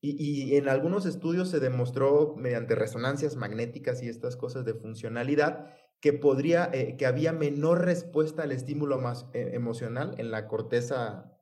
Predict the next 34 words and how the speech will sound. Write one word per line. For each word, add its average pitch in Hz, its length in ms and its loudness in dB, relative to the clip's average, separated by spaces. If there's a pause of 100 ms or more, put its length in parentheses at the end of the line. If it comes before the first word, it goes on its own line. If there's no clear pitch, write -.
eh, - 320 -16
creo 117 160 -14
que 117 80 -10
es - 320 -16 (460)
si-, - 340 -14
si-, - 220 -20
eh, - 340 -16
singular 120 560 -2
anterior, 143 480 2
cingulada 135 440 2
anterior 165 520 2 (320)
y, 190 420 0
eh, 131 220 2
incrementada 143 640 4
en 143 60 0
la 127 60 -2
amígdala. 120 440 -4
Es 139 140 2
decir, 180 340 -2
que 139 120 4
había 151 520 4
una 160 220 0
desregulación 127 880 2
de 120 160 4
esa 110 160 0
expresión 165 640 -4
de 98 140 -6
las 92 260 -8
emociones. 113 540 -6 (400)
Si 131 260 -2
no 135 220 8
viene 165 260 6
el 156 120 4
estímulo, 165 760 0